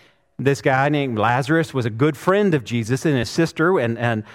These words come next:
Mary and Martha were also good friends. I'll just review the story for you if you don't know it, 'cause I don't wanna assume everybody knows it. But they,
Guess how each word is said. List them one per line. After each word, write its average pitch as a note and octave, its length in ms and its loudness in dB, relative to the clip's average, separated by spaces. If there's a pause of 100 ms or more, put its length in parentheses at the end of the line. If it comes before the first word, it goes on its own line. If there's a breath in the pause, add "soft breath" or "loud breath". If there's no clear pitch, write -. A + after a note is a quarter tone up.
Mary C#3 200 2
and B2+ 80 2
Martha D3+ 280 2
were C3+ 160 2
also E3 300 0
good D3+ 220 -2
friends. C3+ 260 0
I'll C#3 120 2
just C#3+ 120 -4
review D3 280 2
the C#3 80 -2
story D3 280 0
for C#3+ 120 -4
you C3 120 2
if C#3 100 -2
you C3+ 60 2
don't C3 200 0
know A#2 180 2
it, C#3+ 160 -2 (240 loud breath)
'cause - 100 -6
I D3+ 80 4
don't D3+ 80 2
wanna D3+ 140 2
assume D3+ 240 0
everybody C#3+ 400 2
knows C#3+ 240 -2
it. - 120 -18
But C3+ 120 0
they, C#3 180 0